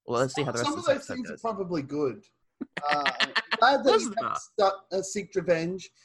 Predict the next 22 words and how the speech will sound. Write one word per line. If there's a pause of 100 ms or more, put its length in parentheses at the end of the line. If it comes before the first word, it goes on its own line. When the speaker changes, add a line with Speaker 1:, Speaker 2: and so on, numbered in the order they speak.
(140)
Speaker 2:
and
I'm
certainly
glad
that
you
haven't
fallen (120)
in
love
with
your
daughter.
Speaker 1:
<laughs>
Yeah,
I'm
quite
happy
for
that. (280)
Speaker 2:
Yeah.
Speaker 1:
So,